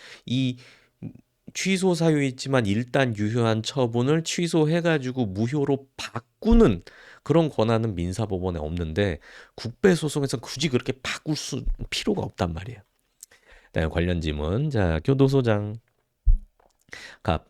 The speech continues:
X. 뭐 이렇게 길어? 여러분 읽으세요. 어. 아니, 제가 읽을게요. 음. <laughs> 복역 중인 갑이 변호사에게 보내기 위하여 발송을 의뢰한 서신을 법률상 검열사유에 해당하지 않음에도 발송 전에 검열하였고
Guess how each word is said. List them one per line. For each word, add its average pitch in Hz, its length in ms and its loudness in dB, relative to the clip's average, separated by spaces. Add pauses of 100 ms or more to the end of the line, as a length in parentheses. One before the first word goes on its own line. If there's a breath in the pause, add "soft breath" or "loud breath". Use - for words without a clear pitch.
X. 85 440 -4
뭐 87 180 6
이렇게 120 120 -2
길어? 104 400 0 (800 loud breath)
여러분 90 300 -4
읽으세요. 76 400 -8 (220)
어. 78 180 -8 (760)
아니, 73 240 -6
제가 80 220 -8
읽을게요. - 480 -12 (440)
음. 101 160 -12
<laughs> - 100 -20 (1000 loud breath)
복역 87 320 0
중인 90 320 2
갑이 80 240 0
변호사에게 78 540 -2
보내기 76 320 -2
위하여 73 260 0 (380 loud breath)
발송을 78 400 2
의뢰한 78 240 2
서신을 95 360 0
법률상 82 480 0
검열사유에 87 520 2
해당하지 117 380 2
않음에도 107 380 4
발송 95 300 2
전에 87 200 2
검열하였고 85 800 2